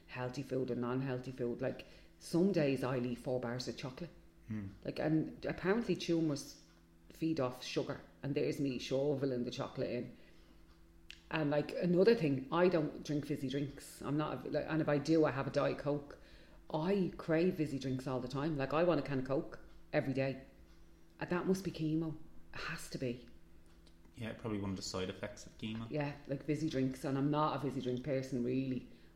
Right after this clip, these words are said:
Speaker 1: But I would drink one can of Coke a day now, which was never, never me, like. But, uh,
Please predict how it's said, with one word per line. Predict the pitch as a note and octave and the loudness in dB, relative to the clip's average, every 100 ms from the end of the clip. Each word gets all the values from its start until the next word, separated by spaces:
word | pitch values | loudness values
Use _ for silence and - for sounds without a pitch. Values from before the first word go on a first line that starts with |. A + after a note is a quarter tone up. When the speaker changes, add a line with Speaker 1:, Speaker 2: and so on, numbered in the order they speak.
| - | -2
Speaker 1:
But | C#3+ | 2
I | |
would | C#3+ C#3 | 2 2
drink | D3 C3 C#3+ | 0 -2 0
one | C3 | -2
can | C3 A#2+ | -2 -4
of | |
Coke | D3 A2+ | -4 -6
a | - | -4
day | A#2 A#2 | -4 -4
now, | A2+ - - - - - - - | -4 -8 -14 -20 -20 -20 -14 -8
which | B2+ | -6
was | - A2 | -6 -6
never, | A#2 G2+ F#2+ - - - - - - - - - - - - - - - - - - - - | -4 -6 -6 -10 -14 -20 -20 -20 -20 -20 -20 -20 -20 -20 -20 -20 -20 -20 -20 -20 -20 -12 -4
never | C#3+ C3 B2 G#2 - - | 0 0 -2 -6 -10 -6
me, | D3+ C3 C3+ | -2 0 0
like. | A#2 - - - - - | -2 -4 -10 -16 -18 -6
But, | C#3 | -2
uh, | B2 A2 | 0 -2